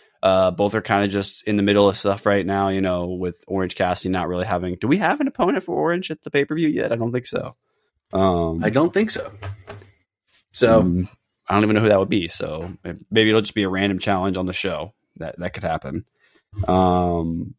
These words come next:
Speaker 1: that would be really, really, really awkward though on a pay-per-view. But eh, it's Orange Cassidy.
Speaker 2: If you
Speaker 1: He can
Speaker 2: pull
Speaker 1: make it
Speaker 2: something
Speaker 1: work.
Speaker 2: out of your ass like a Shibata, though,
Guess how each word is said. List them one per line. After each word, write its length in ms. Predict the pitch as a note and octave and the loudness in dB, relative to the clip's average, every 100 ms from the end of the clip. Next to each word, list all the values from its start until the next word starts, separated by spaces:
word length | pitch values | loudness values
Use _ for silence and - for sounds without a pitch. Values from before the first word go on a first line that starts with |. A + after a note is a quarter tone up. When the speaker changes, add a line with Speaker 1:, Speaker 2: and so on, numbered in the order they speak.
| _ | _
Speaker 1:
that 120 | A#2+ C#3 | 2 4
would 120 | C3+ | 4
be 80 | A#2+ | 2
really, 300 | A#2 A#2 G2+ | 4 4 4
really, 300 | G#2+ F#2 F2+ | 2 0 -2
really 420 | F#2 G2+ G#2+ F2+ | -2 2 2 0
awkward 460 | D#2+ E2+ - E2+ D2+ | -4 -6 -6 -10 -8
though 160 | D#2+ | -8
on 80 | D#2 | -8
a 60 | D2+ | -8
pay-per-view. 520 | F#2+ D#2+ B1+ D2 D2 | -8 -8 -10 -16 -6
But 140 | G2 | 0
eh, 240 | C#3+ D3+ B2+ _ _ _ _ _ _ | 4 4 0 _ _ _ _ _ _
it's 140 | - G#2 | -2 2
Orange 260 | G2 E2+ | 2 2
Cassidy. 300 | - E2 E2 - | -2 -2 -2 -2
Speaker 2:
If 40 | |
you 60 | - | -2
Speaker 1:
He 20 | |
can 60 | - | 6
Speaker 2:
pull 120 | F#3+ | 6
Speaker 1:
make 80 | G#3+ | 8
it 20 | |
Speaker 2:
something 200 | A#3+ F#3+ | 4 4
Speaker 1:
work. 100 | E3+ | 4
Speaker 2:
out 60 | F#3 | 4
of 60 | |
your 120 | E3+ F3+ | 4 2
ass 240 | G3 - | 0 -4
like 100 | F3 | -10
a 60 | C#3 | -8
Shibata, 500 | - B2 F#3+ A#3+ G#3 | -4 2 4 2 -2
though, 240 | G3+ - | -6 -8